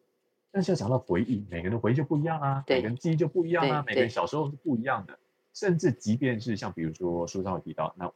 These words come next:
Speaker 1: 闻到马德莲的香味，
Speaker 2: 嗯哼。
Speaker 1: 法式甜点马德莲的香味的时候，
Speaker 2: 嗯哼。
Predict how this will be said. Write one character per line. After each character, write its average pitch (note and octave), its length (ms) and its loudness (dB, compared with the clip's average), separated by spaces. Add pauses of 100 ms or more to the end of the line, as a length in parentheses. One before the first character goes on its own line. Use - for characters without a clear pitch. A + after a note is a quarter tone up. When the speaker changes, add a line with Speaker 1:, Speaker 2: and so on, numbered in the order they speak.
Speaker 1:
闻 A#2 280 -2
到 B2 280 -2
马 D2+ 300 -12
德 E2+ 180 -4
莲 D#2 220 -8
的 D2+ 120 -16
香 - 200 -18
味， - 200 -18 (300)
Speaker 2:
嗯 C#3 40 -18
哼。 C#3 40 -10
Speaker 1:
法 C3 100 -2
式 - 140 -4
甜 - 140 -6
点 - 160 -14
马 - 100 -20
德 - 80 -14
莲 E3+ 180 -6
的 E3 100 -20
香 C#3+ 120 -2
味 C#3+ 100 -2
的 C3+ 160 -4
时 B2+ 160 -14
候， D#3+ 100 -16
Speaker 2:
嗯 - 20 -16
哼。 - 40 -18